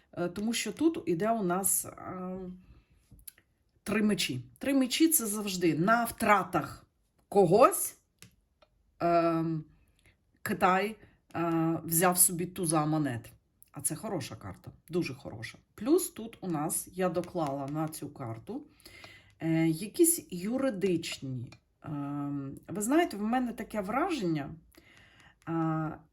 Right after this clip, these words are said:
яка саме, м,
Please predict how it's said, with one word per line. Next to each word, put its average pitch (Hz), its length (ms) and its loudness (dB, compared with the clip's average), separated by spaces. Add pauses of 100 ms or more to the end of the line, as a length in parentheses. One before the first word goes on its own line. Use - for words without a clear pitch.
(280)
яка 226 440 0
саме, 214 680 2 (360)
м, 147 880 -8